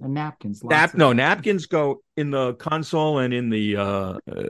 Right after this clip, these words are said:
Speaker 2: well, actually, the, in the, to the left in the door pocket, you can keep napkins and hand sanitizer for when it's all a little too much. The best car for a <laughs> road trip is anything you rented,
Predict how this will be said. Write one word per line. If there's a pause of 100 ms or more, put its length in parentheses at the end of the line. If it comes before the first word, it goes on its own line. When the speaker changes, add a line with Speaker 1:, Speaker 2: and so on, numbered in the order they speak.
Speaker 2:
well,
actually,
the,
in
the,
to
the
left
in
the
door
pocket,
you
can
keep
napkins (360)
and
hand
sanitizer
for
when
it's
all
a
little
too
much. (260)
The
best
car (200)
for
a
<laughs>
road
trip (260)
is
anything
you
rented,